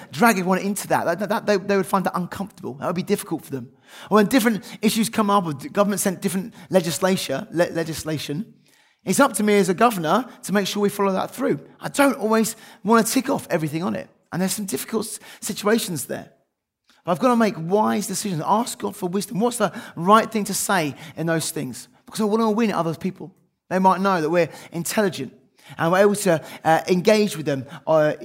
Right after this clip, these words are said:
in terms of their own worldview and what they're thinking as well. There's two dangers there. One is that we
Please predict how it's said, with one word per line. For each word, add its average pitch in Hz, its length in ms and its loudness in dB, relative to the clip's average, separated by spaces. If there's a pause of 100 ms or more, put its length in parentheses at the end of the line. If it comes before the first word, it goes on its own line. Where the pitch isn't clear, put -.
in 175 320 0
terms 175 240 -2
of 147 140 -4
their 185 240 2
own 185 200 2
worldview 151 360 -4
and 123 100 -4
what 156 180 -4
they're 160 140 0
thinking 139 460 -8 (200)
as 127 160 -8
well. 139 280 -8 (380)
There's - 100 -6
two 277 120 2
dangers 220 360 4
there. 139 240 -6 (480)
One 240 180 8
is 240 120 4
that 233 100 4
we 196 220 2